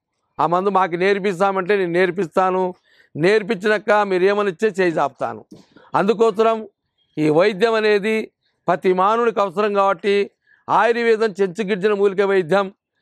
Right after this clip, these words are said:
అందరికి ఉపయోగపడాలి. కాబట్టి మనస్ఫూర్తిగా ఈ వైద్యానికి అన్ని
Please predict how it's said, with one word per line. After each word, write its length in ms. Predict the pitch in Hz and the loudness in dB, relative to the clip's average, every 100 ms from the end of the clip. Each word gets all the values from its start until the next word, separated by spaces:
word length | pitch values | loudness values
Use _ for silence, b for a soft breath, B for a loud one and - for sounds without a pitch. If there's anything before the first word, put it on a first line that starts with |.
| _ - | _ -2
అందరికి 360 | 170 208 240 196 | 0 2 2 2
ఉపయోగపడాలి. 460 | 196 202 196 190 185 | 0 0 2 0 2
కాబట్టి 240 | 180 170 170 | 0 0 -2
మనస్ఫూర్తిగా 600 | 160 151 156 175 175 185 202 - _ _ _ _ 160 | -4 -4 -4 -4 0 0 0 -4 _ _ _ _ 0
ఈ 40 | 160 | 2
వైద్యానికి 600 | 185 165 190 185 170 196 196 _ _ _ - | 2 2 0 0 -2 -2 -2 _ _ _ -2
అన్ని 160 | 170 | -2